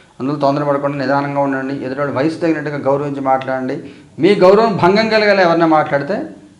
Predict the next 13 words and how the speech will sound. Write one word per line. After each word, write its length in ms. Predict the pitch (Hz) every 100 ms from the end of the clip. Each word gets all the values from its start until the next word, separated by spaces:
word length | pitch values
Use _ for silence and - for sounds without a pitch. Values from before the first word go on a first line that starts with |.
| _ -
ఇది 160 | 185
పద్ధతి 320 | 185 151 185 202
కాదు, 120 | 180
అలా 120 | 165
మాట్లాడకూడదు. 800 | 147 139 - 160 143 135 120 -
నేను 180 | 131 143
మిమ్మల్ని 360 | 143 147 143 135
మీరు 220 | 180 185
అంటే 180 | 165 175
నన్ను 220 | 165 156
నువ్వు 200 | 131 160
అంటున్నావు, 420 | 147 135 113 - - - -
గుర్తుపెట్టుకో 680 | 135 160 165 165 160 147 -